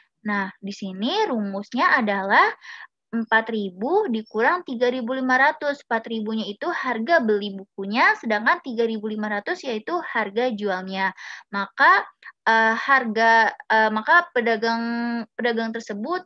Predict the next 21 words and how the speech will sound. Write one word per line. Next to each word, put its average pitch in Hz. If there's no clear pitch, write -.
rugi, 214
eh, 220
rugi 302
sebesar 294
lima 220
ratus 208
rupiah. 196
Lalu, 196
apa 381
sih 381
sekarang 311
yang 277
dimaksud 247
dengan 226
rugi 226
itu? 311
Rugi 330
adalah 226
jika 226
harga 220
jual 247